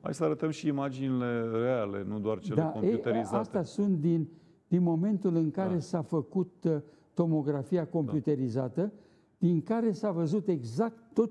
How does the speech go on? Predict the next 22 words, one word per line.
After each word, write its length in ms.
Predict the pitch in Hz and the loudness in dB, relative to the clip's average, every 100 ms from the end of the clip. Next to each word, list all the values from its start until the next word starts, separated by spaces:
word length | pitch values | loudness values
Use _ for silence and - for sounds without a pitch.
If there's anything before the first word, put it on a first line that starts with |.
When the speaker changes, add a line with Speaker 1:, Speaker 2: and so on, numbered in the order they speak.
| - | -4
Speaker 2:
ce 160 | - 208 | 0 2
este 480 | 190 202 202 196 - | 4 2 0 -2 2
în 140 | 180 | 2
interiorul 680 | 185 151 156 131 160 151 143 - - _ _ | 2 2 0 2 2 2 0 -6 -20 _ _
acestor 480 | 131 - 139 - 127 | -4 -2 -2 0 0
Speaker 1:
Mai 80 | 127 | 2
Speaker 2:
mumii. 120 | 120 | 2
Speaker 1:
arătați 200 | 156 151 | 0 2
o 40 | |
dată 180 | 147 135 | 0 0
pentru 240 | 135 120 107 | -2 -2 -2
cei 200 | 135 131 | -2 -2
care 200 | 131 120 | 0 0
n-au 160 | 120 | -2
prins 240 | - 120 104 | -2 -2 -2
de 60 | |
la 100 | 107 | -2
început 520 | 104 104 101 123 117 | -4 -6 -4 -2 -2
sau 140 | - 107 | -2 -6
în 80 | 104 | -4
prima 240 | 113 107 | -4 -2
parte 540 | 95 117 95 113 113 | -2 -4 -2 -2 -2